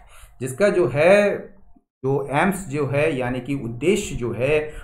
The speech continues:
वो क्या है, ट्रांसमो-, transformative effect, मतलब एक परिवर्तनकारी प्रभाव को ज़्यादा से ज़्यादा लेकर आना। The rights of person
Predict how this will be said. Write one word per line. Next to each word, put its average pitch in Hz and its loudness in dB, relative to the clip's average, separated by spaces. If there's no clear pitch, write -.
वो 143 -2
क्या 151 4
है, 170 4
ट्रांसमो-, 202 0
transformative 220 2
effect, 139 -2
मतलब 156 -4
एक 180 0
परिवर्तनकारी 196 2
प्रभाव 180 8
को 160 2
ज़्यादा 160 4
से - 0
ज़्यादा 165 4
लेकर 175 4
आना। 113 0
The 131 2
rights 139 6
of 240 6
person 170 4